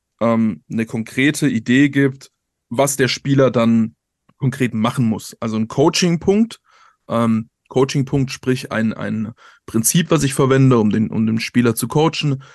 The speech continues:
äh, eine Anweisung, die ich reinrufe oder ähnliches, soll immer so sein, dass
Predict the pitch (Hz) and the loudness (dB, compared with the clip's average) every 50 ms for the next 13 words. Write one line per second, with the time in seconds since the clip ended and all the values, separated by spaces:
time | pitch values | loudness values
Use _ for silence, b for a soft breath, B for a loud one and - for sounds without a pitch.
0 | B B - 107 113 110 110 - - 123 135 135 123 127 127 127 131 123 127 127 | B B -4 -2 0 0 0 0 0 2 2 2 2 2 2 2 2 2 2 0
1 | 120 120 113 - - 113 107 120 123 117 120 123 117 - 117 98 107 117 113 113 | 0 -2 -4 -6 -6 -4 -4 -4 -4 -4 -6 -8 -8 -6 -4 -2 0 0 0 0
2 | 117 120 120 117 120 - 123 120 107 - b b b b b b _ - 101 107 | 2 2 2 0 0 0 -2 -4 -4 -4 b b b b b b _ -6 -2 2
3 | 120 127 127 110 127 131 131 123 110 113 123 135 139 131 120 131 123 127 131 131 | 2 4 4 4 4 4 4 2 2 2 4 4 4 4 4 2 2 2 2 0
4 | 131 127 131 131 - _ _ _ _ _ _ _ - 120 123 117 - - - - | 0 0 -2 -6 -10 _ _ _ _ _ _ _ -2 -2 0 0 0 -2 -2 -4